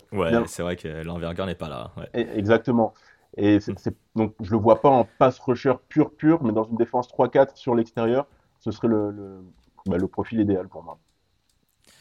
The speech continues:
Speaker 1: Alors, euh, on a parlé donc de celui qui va probablement être le premier défensif tackle appelé, mais peut-être pas, puisqu'on a un joueur peut-être qui va le menacer, qui montre dans,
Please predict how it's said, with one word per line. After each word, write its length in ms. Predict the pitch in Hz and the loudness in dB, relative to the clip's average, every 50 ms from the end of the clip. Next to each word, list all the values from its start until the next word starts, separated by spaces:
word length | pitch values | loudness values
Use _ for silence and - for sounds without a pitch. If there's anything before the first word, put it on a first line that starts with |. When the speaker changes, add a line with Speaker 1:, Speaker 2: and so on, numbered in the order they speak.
| _ _ _ _ _ _ _ _ _ _ _ _ | _ _ _ _ _ _ _ _ _ _ _ _
Speaker 1:
Alors, 300 | 147 160 151 120 101 95 101 | 0 0 2 2 0 2 2
euh, 520 | 104 104 104 104 107 104 104 104 104 104 | 4 4 4 4 4 4 4 4 4 4
on 140 | 110 135 156 | 2 2 2
a 100 | 165 165 | 0 0
parlé 340 | - - 123 120 120 120 110 | 0 0 2 2 4 2 2
donc 300 | 92 98 95 87 - 87 | 0 -2 -4 -6 -8 -6
de 120 | 82 87 | -6 -6
celui 280 | 85 - - 98 101 95 | -6 -6 -6 -6 -6 -6
qui 100 | - - | -8 -10
va 120 | 80 80 | -10 -10
probablement 720 | - - - 117 110 110 101 113 113 113 117 117 117 110 - | -10 -2 0 0 0 2 0 0 0 0 0 0 -2 -2 -2
être 200 | 101 95 - - | -4 -6 -4 -4
le 100 | 92 87 | -6 -6
premier 320 | - - - 123 120 120 | -6 -4 -4 -4 -2 -2
défensif 500 | 110 107 101 - 107 101 - - 117 - | -4 -6 -6 -6 -8 -8 -6 -8 -8 -6
tackle 320 | - 110 98 - - 104 98 | -2 -4 -4 -2 -2 0 0
appelé, 400 | 95 92 - - 180 233 - - _ _ _ _ _ _ _ _ _ _ _ | 0 -2 0 0 0 0 0 -4 _ _ _ _ _ _ _ _ _ _ _
mais 60 | 87 87 | -8 -8
peut-être 320 | - 90 - 127 131 - | -4 -2 -2 -4 -4 -2
pas, 300 | - 262 262 247 240 - _ _ _ _ | -2 -2 -2 -2 -4 -8 _ _ _ _
puisqu'on 560 | 131 123 - - 226 220 - - 123 123 156 | -6 -6 -4 -2 -4 -4 -4 -4 -6 -4 -4
a 140 | 180 180 - | -4 -4 -4
un 140 | 117 113 113 | -6 -8 -8
joueur 380 | 95 95 95 98 107 135 135 | -6 -4 -2 -2 -2 -2 -4
peut-être 360 | - 90 85 - 98 113 - - | -10 -14 -8 -6 -6 -6 -6 -10
qui 160 | - 90 82 | -12 -12 -8
va 280 | 80 104 113 123 120 | -4 -2 -2 -2 -2
le 200 | 98 85 87 85 | -4 -6 -6 -6
menacer, 460 | 87 113 123 117 101 92 - - 113 - | -6 -4 -4 -4 -4 -6 -6 -8 -8 -8
qui 180 | - - 101 | -6 -8 -6
montre 400 | 95 131 170 202 - - - 98 95 90 90 | -6 -4 -6 -6 -6 -8 -8 -8 -8 -8 -8
dans, 240 | 87 90 101 98 | -8 -8 -8 -8